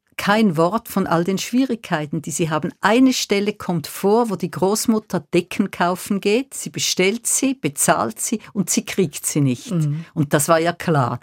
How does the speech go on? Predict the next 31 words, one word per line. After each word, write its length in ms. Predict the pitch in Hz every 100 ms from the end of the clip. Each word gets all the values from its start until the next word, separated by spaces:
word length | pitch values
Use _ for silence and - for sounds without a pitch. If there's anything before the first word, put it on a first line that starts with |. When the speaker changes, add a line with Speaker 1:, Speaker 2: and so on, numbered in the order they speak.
| _
Speaker 2:
Mhm. 220 | 185 151
Speaker 1:
Man 160 | 151 160
hat 140 | 160
sich 240 | - 180 -
gesagt, 640 | 147 - 156 - - - - - _ _ _ _
da 100 | -
Speaker 2:
Wir 100 | 190
müssen 80 | 185
Speaker 1:
passiert 220 | 202 202
Speaker 2:
das 80 | 185
Speaker 1:
uns 80 | 175
Speaker 2:
nicht 80 | 170
Speaker 1:
gar 120 | 151
nicht. 60 | 165
Speaker 2:
liefern. 220 | 147 147
Speaker 1:
Ja, 100 | 143
den 160 | 160 170
Speaker 2:
Ja. 60 |
Speaker 1:
müssen 220 | 151 -
wir 60 | 160
es 100 | 160
Speaker 2:
Mhm. 40 | 165
Speaker 1:
bestimmt 360 | - 156 143
nicht 200 | 170 -
liefern. 420 | 175 156 - 143 143
Speaker 2:
Mhm. 320 | - 165 156 165
Speaker 1:
Aber 180 | 170 208
sonst 420 | - 208 - -
nichts, 540 | 214 294 - - -
kein 380 | - 214 240 226
Wort. 380 | 180 202 233